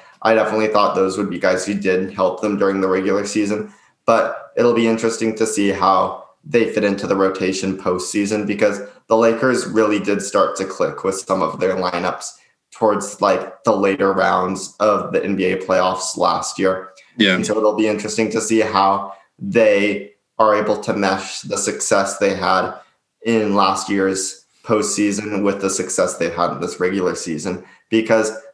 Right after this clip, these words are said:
Speaker 1: they're two very different, like, philosophies and styles of play. So it's just gonna be interesting to see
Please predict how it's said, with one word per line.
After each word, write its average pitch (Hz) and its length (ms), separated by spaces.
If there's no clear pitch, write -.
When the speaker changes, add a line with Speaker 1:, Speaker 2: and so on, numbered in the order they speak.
Speaker 1:
they're 110 220
two 113 500
very 101 340
different, 95 460
like, 85 260
philosophies 90 840
and 85 140
styles 76 480
of - 180
play. 80 280
So - 380
it's 107 200
just 110 180
gonna 104 120
be 104 120
interesting 98 420
to 101 100
see 98 400